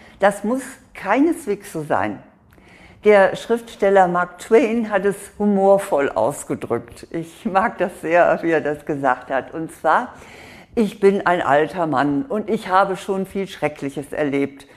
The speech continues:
Zum Glück ist das meiste davon nicht eingetroffen."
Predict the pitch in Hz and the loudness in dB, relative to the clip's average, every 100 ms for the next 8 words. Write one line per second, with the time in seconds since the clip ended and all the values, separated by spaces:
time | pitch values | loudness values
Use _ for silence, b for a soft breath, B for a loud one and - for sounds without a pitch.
0 | B B B 240 208 190 269 330 - - | B B B 0 2 4 4 2 -2 -4
1 | 226 - 196 - 180 208 226 - 196 180 | -2 0 -2 0 2 2 0 -4 0 0
2 | 180 170 180 180 165 175 - 135 127 120 | 2 0 0 -6 -8 -8 -2 0 0 -4
3 | - - - - 113 | -6 -6 -6 -8 -16